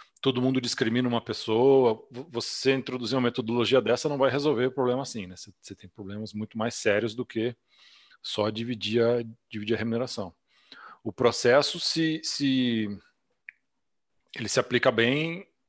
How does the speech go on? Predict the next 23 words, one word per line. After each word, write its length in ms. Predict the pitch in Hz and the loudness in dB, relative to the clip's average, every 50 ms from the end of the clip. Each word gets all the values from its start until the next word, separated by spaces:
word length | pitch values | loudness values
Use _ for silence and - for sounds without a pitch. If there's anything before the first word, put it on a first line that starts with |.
| _ _ | _ _
numa 220 | - 160 160 165 156 | -4 -2 0 2 2
equipe 400 | - - - 143 143 156 180 - | 2 2 2 0 2 0 -2 0
onde 240 | 165 156 156 139 156 | 2 0 0 0 0
você 240 | 170 160 - 170 | -2 2 2 2
tem 160 | 147 - 170 165 | 2 4 2 4
realmente 320 | 156 165 151 147 139 - | 4 2 2 0 -2 0
colaboração, 600 | - 127 123 120 117 113 107 - - 117 101 98 | 2 2 4 4 2 0 -2 -4 -6 -6 -8 -8
né? 160 | 95 98 117 - _ | -8 -12 -16 -18 _
As 80 | - | -16
pessoas 340 | - - 107 - - 110 - | -10 -10 -6 -4 -4 -4 -4
querem 260 | - - 123 123 123 | 2 2 2 2 2
se 100 | 120 - | 2 2
ajudar, 440 | 123 107 107 107 101 113 120 131 127 | 2 2 2 2 2 4 6 6 6
são 200 | 120 - 117 117 | 4 2 -4 -6
colaborativas 1040 | 113 - 120 117 113 110 110 110 101 - - - 113 123 127 131 135 120 107 107 98 | -4 -2 0 0 0 0 0 -2 -2 -4 -6 -6 -4 -2 0 0 0 -2 -4 -6 -6
e 60 | 101 - | -8 -2
tal. 320 | - 107 107 123 139 135 - - - - - - - - | 2 4 4 4 4 2 -4 -10 -14 -14 -14 -16 -6 -2
Você 220 | 110 117 - - | 0 0 2 0
pode 220 | - - 135 - 107 | 4 4 4 4 6
usar 120 | 127 143 | 6 6
o 80 | 143 143 | 6 6
processo 540 | 143 131 131 120 - - 120 120 - - 113 | 4 2 0 2 2 2 2 2 2 0 -4
pra 560 | - 123 120 113 113 113 107 104 101 95 | 0 2 4 4 6 6 4 4 2 0